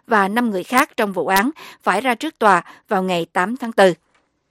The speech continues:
Chính phủ Ấn đã bán hơn hai trăm lô than đá trong thời ông Singh làm thủ tướng. Nhưng các nhà kiểm toán quốc gia hồi năm hai ngàn mười hai nói rằng giao các hợp đồng than đá mà không đấu giá cạnh tranh làm nhà nước thất thoát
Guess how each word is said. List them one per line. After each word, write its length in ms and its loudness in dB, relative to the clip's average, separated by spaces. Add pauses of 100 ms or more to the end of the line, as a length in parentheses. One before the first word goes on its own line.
(300)
Chính 140 -2
phủ 140 -2
Ấn 280 0
đã 100 -2
bán 300 -2
hơn 440 -2
hai 400 -4
trăm 180 -4
lô 240 0
than 280 -8
đá 260 2 (320)
trong 140 2
thời 200 -2
ông 140 -6
Singh 260 -4
làm 180 -4
thủ 140 -8
tướng. 300 2 (440)
Nhưng 220 2
các 180 -6
nhà 100 -2
kiểm 220 -8
toán 260 -2
quốc 200 -6
gia 300 2
hồi 220 -4
năm 200 -6
hai 140 -6
ngàn 200 -6
mười 120 -8
hai 240 -8
nói 180 -6
rằng 240 0 (360)
giao 200 2
các 160 -6
hợp 140 -8
đồng 220 -2
than 220 -10
đá 240 0 (260)
mà 180 0
không 240 -6
đấu 140 -2
giá 220 -4
cạnh 220 -8
tranh 220 2 (300)
làm 200 0
nhà 120 0
nước 260 -2
thất 180 -8
thoát 260 2